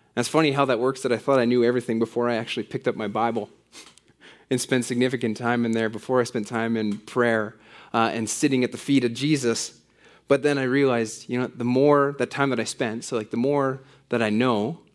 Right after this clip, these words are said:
about Jesus, so the more that I know, the more I know I don't know, if that makes sense. You know, the more that I know about God, the more questions that I have, and the more things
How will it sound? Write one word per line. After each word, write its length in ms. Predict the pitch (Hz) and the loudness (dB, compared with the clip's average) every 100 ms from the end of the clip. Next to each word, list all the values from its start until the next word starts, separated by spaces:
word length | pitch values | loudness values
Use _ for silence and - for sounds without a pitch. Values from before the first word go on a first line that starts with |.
| - | -12
about 180 | 113 101 | -6 -6
Jesus, 400 | 107 101 101 123 | -4 -6 -6 -6
so 100 | - | -8
the 80 | 113 | -2
more 200 | 123 135 | 0 0
that 120 | 123 | 0
I 20 | 117 | 0
know, 320 | 117 117 117 | 0 0 -2
the 100 | 113 | -2
more 540 | 113 123 120 117 107 _ _ - | -2 -2 -2 -4 -6 _ _ -10
I 120 | 110 | -4
know 180 | 120 117 | 0 2
I 60 | |
don't 200 | 117 143 | 2 0
know, 220 | - 104 - _ _ _ _ - | -2 -6 -10 _ _ _ _ -12
if 80 | 131 | -2
that 140 | 127 | 0
makes 180 | 127 117 | 0 -2
sense. 380 | - 110 101 - - - - - | -6 -8 -10 -14 -16 -20 -20 0
You 80 | 143 | 2
know, 80 | 135 | 4
the 80 | |
more 240 | 139 160 180 | 4 6 6
that 100 | 160 | 4
I 120 | 147 | 2
know 320 | 147 156 160 | 2 2 4
about 260 | 147 135 127 | 4 2 0
God, 340 | 147 160 147 | -4 -4 -4
the 60 | 120 | -2
more 420 | 123 147 160 151 | 2 4 4 4
questions 640 | - - 143 - 139 127 | -2 -6 -4 -4 -4 -4
that 100 | 120 | -2
I 60 | 117 | -2
have, 220 | 127 131 | 0 0
and 80 | 123 | -2
the 40 | |
more 240 | 123 127 131 | -2 -2 -4
things 400 | - 135 127 | -4 -2 -2